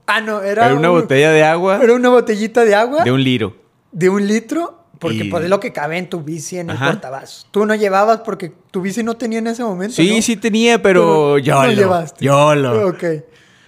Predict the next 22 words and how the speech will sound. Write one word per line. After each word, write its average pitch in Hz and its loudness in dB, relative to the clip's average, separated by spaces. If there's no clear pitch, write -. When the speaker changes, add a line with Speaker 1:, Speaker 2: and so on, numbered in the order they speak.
Speaker 1:
No 180 0
llevaste. 220 0
Entonces, 233 -2
Speaker 2:
Ah, - -20
para 196 0
esto - -2
Speaker 1:
platicando 202 0
Speaker 2:
fue 165 0
en 147 0
la 160 -2
mañana. 123 -4
Speaker 1:
Sí, 185 0
¿a 175 -2
qué 262 -10
hora 262 -4
fue? 196 -10
¿Nueve 202 -4
Speaker 2:
O - -4
sea, 147 0
Speaker 1:
de 139 2
la 131 0
mañana? 127 -8